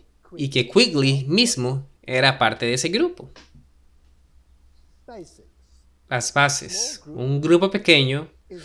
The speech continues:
controla lo que pasa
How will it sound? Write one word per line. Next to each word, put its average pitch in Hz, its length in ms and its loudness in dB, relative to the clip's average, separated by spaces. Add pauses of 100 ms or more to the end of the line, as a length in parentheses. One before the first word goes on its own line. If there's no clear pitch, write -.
(320)
controla 156 840 4 (560)
lo 135 180 -2
que 131 120 0
pasa 139 600 2